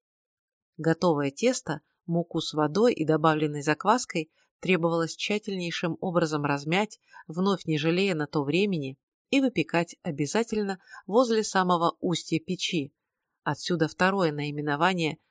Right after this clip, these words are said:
средневекового хлеба высшей категории. Пан де буш, то есть устьевый хлеб.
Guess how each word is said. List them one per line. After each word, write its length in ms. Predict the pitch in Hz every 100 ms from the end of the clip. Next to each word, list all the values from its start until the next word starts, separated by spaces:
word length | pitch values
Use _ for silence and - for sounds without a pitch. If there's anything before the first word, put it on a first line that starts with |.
| -
средневекового 880 | - 180 170 165 - 165 156 151
хлеба 360 | 147 170 180 170
высшей 380 | 147 151 - 156
категории. 680 | - - 170 170 143 135 143 _ _ _ _ _
Пан 240 | - 180 170
де 100 | 175
буш, 460 | 160 202 - - - _ _ -
то 140 | 175
есть 260 | 160 - - -
устьевый 480 | 233 214 - 143 143
хлеб. 400 | - 165 127